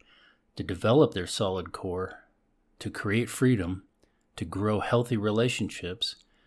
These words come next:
to develop strength in their personal lives,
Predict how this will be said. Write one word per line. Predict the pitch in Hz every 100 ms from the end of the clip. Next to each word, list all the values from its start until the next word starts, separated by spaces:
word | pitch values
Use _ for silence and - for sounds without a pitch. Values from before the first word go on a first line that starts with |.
| _ -
to | 92
develop | 92 104 104 -
strength | - 107 107 107 -
in | 110 98
their | 87
personal | - 110 - 131 113
lives, | 95 85 87 -